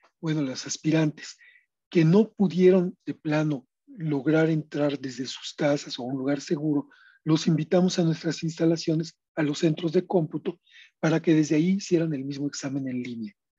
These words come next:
Y bueno, pues la verdad fueron muy poquitos, afortunadamente, pero se dio opción para que nadie se quedara excluido del proceso.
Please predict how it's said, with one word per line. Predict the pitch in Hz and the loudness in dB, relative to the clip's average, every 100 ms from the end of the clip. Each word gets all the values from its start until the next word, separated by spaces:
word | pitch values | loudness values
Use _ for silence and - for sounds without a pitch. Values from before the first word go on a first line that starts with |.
| _ _ _ _ | _ _ _ _
Y | 185 | 2
bueno, | 175 226 202 | 6 6 6
pues | 196 165 | 4 6
la | 190 | 6
verdad | 190 208 | 6 4
fueron | - 226 196 | 4 4 6
muy | 202 | 4
poquitos, | - 175 - 135 - 262 - | 2 -6 -8 -20 -18 -18 -16
afortunadamente, | - - 170 - 151 160 147 139 139 196 _ _ - - _ | -16 -14 -12 -8 -4 -2 -4 -6 -10 -14 _ _ -20 -20 _
pero | - 165 208 - | 2 4 4 0
se | - - 165 | -8 0 2
dio | 170 196 | 6 6
opción | 214 - 185 180 | 6 0 -2 -2
para | 170 175 147 | 0 -2 -4
que | - | -6
nadie | 151 165 170 180 | -4 0 0 -2
se | 165 - | -4 -8
quedara | 147 139 143 | -4 -2 -2
excluido | 147 - - 131 131 135 | -4 -8 -12 -10 -6 -6
del | 127 | -8
proceso. | - 113 - 113 - | -10 -16 -16 -16 -18